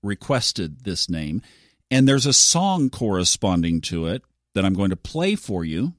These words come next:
from nineteen seventy-five. Inspired, by the way, it took the songwriter only one hour to write the song. And then we will do this conversation with the subconscious mind. So without further ado, I will put these up together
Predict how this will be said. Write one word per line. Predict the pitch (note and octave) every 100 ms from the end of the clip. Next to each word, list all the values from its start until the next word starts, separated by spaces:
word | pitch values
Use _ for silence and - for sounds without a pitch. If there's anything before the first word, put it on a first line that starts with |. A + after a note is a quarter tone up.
| _ -
from | A2+
nineteen | A#2 D3+ - F3+ E3+
seventy-five. | - D#3+ D#3+ D3+ - D3 G#2 G#1+ - - _ -
Inspired, | A#2+ - - D3 F3+ C3 E2+
by | F2+
the | E2 D#2+
way, | D2+ G2+
it | - A#2+ -
took | D#3 D#3 -
the | G#2+
songwriter | - D#3+ D#3+ G#2+ G#2 A#2
only | A#2 A#2 A2
one | F#2+ B2 G3
hour | F3+ D3 D#2 -
to | G#2
write | G#2+ B2 A#2
the | G2
song. | - E2+ D2 B2 _ _ _ _ _
And | B2 C3
then | D3 F#3 D3 B2
we | C#3+
will | C3+ A2
do | G#2 D#3 F#3 B2+
this | G#2 G#2 - - - -
conversation | - D3+ C#3 - D3 C3 - F#2 G2
with | G2 -
the | G2
subconscious | - A2 G#2+ G#2+ F2 F2+ -
mind. | F2+ D#2+ B1 G#1+ - _ _
So | - A#2
without | G2+ F#2+ A2+ -
further | C#3+ D#3 F3+
ado, | F#3 C3 A2+ D#3
I | - G2+
will | F#2+
put | B2 A#2+
these | B2 C3
up | C3+ -
together | G#2 A#2+ C3+ F3+